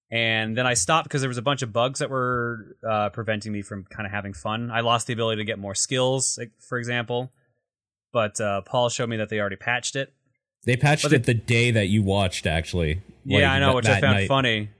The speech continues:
Speaker 2: Yeah.
Speaker 1: But, like, they took away my favorite thing that they put in there. So one of the skills in the skill tree was, uh,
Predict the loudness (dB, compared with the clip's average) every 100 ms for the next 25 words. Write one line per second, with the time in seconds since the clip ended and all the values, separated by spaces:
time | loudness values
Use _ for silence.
0 | _ _ -2 0 2 4 6 4 4 2
1 | 4 4 6 6 4 2 2 4 4 0
2 | -4 -2 -2 -2 -2 -2 0 -2 -2 -2
3 | -2 0 0 2 0 2 2 2 2 0
4 | -2 -2 -2 0 -2 -2 -2 -4 -6 -12
5 | _ _ _ _ _ _ _ -8 2 4
6 | 6 4 4 2 2 2 4 4 4 2